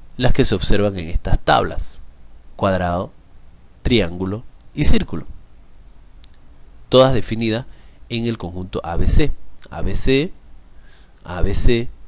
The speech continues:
y A B C. Se pide hallar A cuadrado B, triángulo C, círculo A. Estos símbolos,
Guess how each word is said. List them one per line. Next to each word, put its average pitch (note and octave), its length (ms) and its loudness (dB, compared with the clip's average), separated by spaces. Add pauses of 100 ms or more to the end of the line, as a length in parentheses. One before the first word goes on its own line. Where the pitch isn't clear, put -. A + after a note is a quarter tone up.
(260)
y F#2+ 160 -6
A D#3+ 60 -4
B D#3 120 -2
C. - 240 -2 (1500)
Se - 160 8
pide G3 340 8
hallar C3 540 2 (380)
A D3 240 2 (400)
cuadrado F#2+ 440 -2
B, C#3 240 2 (240)
triángulo A2+ 680 2 (220)
C, A2+ 440 2 (560)
círculo G2 680 -4
A. - 260 -10 (880)
Estos F#3 260 2
símbolos, C#3 500 2